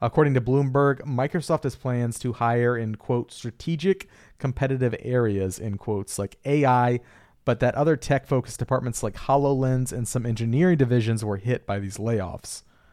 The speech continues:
Microsoft has not yet revealed exact numbers and specific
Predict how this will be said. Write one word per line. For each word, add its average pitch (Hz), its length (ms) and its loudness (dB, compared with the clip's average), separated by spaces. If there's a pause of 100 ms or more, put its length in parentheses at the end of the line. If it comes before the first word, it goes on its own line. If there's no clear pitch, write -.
(420)
Microsoft 143 440 4
has 113 160 0
not 123 320 0
yet 123 340 -2
revealed 113 400 -2
exact 110 420 -2
numbers 165 460 2 (300)
and 175 200 0
specific 147 560 -2